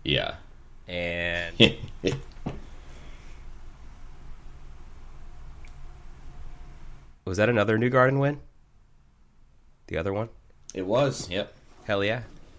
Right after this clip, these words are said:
Speaker 1: You would be correct. All right.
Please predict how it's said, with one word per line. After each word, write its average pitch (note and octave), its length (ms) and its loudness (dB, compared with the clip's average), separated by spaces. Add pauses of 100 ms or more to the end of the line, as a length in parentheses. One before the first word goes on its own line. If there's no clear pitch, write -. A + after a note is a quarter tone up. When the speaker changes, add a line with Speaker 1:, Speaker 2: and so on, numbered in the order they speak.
(540)
Speaker 1:
You F#2 160 6
would F2+ 100 6
be F2+ 100 4
correct. F#2 600 4 (2250)
All E3+ 120 8
right. C3+ 160 8